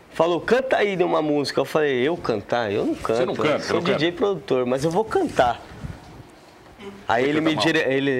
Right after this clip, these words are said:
Speaker 1: ele me direcionou, né? O, o Cardote, vou mandar um abraço pro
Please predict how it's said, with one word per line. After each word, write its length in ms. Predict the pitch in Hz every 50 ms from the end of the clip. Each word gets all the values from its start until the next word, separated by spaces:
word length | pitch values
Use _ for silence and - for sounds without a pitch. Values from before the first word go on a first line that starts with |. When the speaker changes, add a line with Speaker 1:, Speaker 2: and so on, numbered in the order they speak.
| 127 -
Speaker 1:
ele 200 | 101 123 131 139
me 120 | 139 143 139
direcionou, 760 | 135 127 147 143 147 147 143 - 147 135 127 123 131 151 156
né? 320 | 151 147 143 139 135 120 104
O, 300 | 113 113 117 117 107 104
o 40 | 101
Cardote, 480 | - 131 117 113 104 110 123 131 123
vou 120 | 120 113 110
mandar 240 | 113 113 113 113 110
um 40 | 110
abraço 260 | 104 107 110 113 - -
pro 80 | -